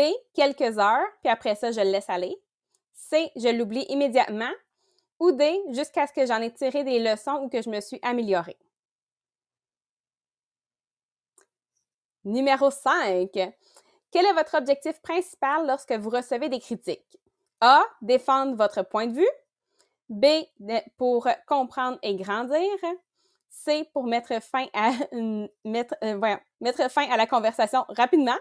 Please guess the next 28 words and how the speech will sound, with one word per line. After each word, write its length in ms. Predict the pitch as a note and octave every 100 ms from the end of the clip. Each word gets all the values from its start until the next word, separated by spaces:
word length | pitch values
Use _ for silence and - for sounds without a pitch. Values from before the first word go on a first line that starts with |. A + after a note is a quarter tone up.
| - _ _ _ _ - _ -
Ou 120 | F#4+
D, 260 | C4+ D#4+ G#4 - _
transformer 720 | D#4+ D#4+ - D4 C#4 C#4 D#4+
ce 220 | - B3+
feedback 640 | A#3+ D4+ A3 F#3+ A#3 C#4+ -
en 320 | G#3+ A3 -
étape 480 | A3+ A#3+ C4 B3+ B3+ A3+ - _ _
qu'on 160 | G#3 G#3
est 60 |
capable 300 | G#3 G3 A3
de 60 | G3
faire 220 | G#3+ A3+ -
en 220 | G3 F#3
action. 400 | F#3 - - - _ _ _ _ _ _ _ _ _ _ _ _ _ _ _ _ _ _ _ _ _ _ _ _ _ _ _ _ _ -
Numéro 480 | G#3+ D4 D#4+ D4+ D#4
six, 520 | - F4 F4 - - G#3 G3 _ _ _ _ -
quand 160 | C#4
vous 80 | C4
recevez 480 | C#4 D4+ D4+ C4+ D4+
de 40 |
la 120 | C4+ C4
critique, 520 | - C4 - D#4 -
à 120 | A3 A3+
quelle 260 | D#4 E4
fréquence 580 | - - - C#4 E4 E4+ G#3+
vous 100 | G#3+
tenez 380 | A3 C4+ C4 A#3+
compte 340 | A#3+ C#4 D4+